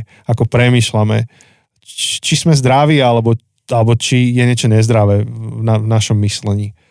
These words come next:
A, a veríme, že, že touto sériou, okrem niektorých praktických vecí, to, ktoré sa dozvieme, tak nám, že táto séria nám pomôže všetkým trošku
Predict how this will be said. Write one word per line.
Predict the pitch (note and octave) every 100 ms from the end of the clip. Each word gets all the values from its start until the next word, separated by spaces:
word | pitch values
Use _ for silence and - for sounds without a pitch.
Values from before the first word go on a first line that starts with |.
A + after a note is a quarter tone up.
| _ _ _ _ _ _
A, | - A2 A2
a | A#2+
veríme, | C#3 D3+ D3
že, | C#3 B2 B2+ A#2+ A#2
že | A2+ A2+ _
touto | - C3+ C#3
sériou, | - A2 A#2 D3 E3 C#3+
okrem | A#2+ A#2+ A#2+
niektorých | A#2+ B2+ A#2+
praktických | - B2 A#2+ A#2+ - A#2
vecí, | G#2 G2+ C#3+ D3 D3+ D3 _ _ _ _
to, | _ A2+ G#2+
ktoré | -
sa | A2+ A2
dozvieme, | G2+ A2 B2 C#3 C3+ - - _ _
tak | - A2 A#2+ -
nám, | C3 C3 C#3 C3 C3 - _ _ _ _ -
že | - C3
táto | F3
séria | E3+ D#3+ D#3
nám | C#3 B2
pomôže | - C3+ C#3+ C3
všetkým | A#2 - C3+ - A#2 A2+ G2+
trošku | - A#2+ - B2 B2 A#2+